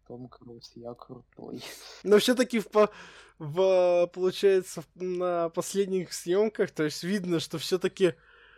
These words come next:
Speaker 2: он чуть-чуть страховочку начал использовать. Че-то как,
Speaker 1: А,
Speaker 2: сдувается.
Speaker 1: а на каких именно? На «Миссии невыполнима»?
Speaker 2: Да, на «Миссии невыполнима», когда вот щас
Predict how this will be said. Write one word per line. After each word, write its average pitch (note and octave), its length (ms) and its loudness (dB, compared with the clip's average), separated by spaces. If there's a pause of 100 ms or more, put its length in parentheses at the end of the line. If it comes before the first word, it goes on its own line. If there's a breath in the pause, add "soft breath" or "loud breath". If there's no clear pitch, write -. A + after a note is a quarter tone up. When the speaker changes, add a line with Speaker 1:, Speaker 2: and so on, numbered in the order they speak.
(140 soft breath)
Speaker 2:
он A#3 260 8
чуть-чуть B3+ 360 -2
страховочку A#3 680 2
начал G3 380 0
использовать. C#3+ 1000 -6 (580)
Че-то F3 320 -10
как, D#3+ 260 -4
Speaker 1:
А, A3 80 0 (100)
Speaker 2:
сдувается. C4 400 2
Speaker 1:
а F#4+ 120 8
на E4 100 6
каких F3+ 440 -2
именно? C3+ 440 -6 (120)
На C#3 280 -8 (120)
«Миссии D#3+ 320 -12
невыполнима»? D3+ 260 -12
Speaker 2:
Да, F3 300 4
на E3 80 0
«Миссии F3+ 340 -4
невыполнима», E3+ 540 0
когда D#3 240 -4
вот D3+ 140 -4
щас - 200 -12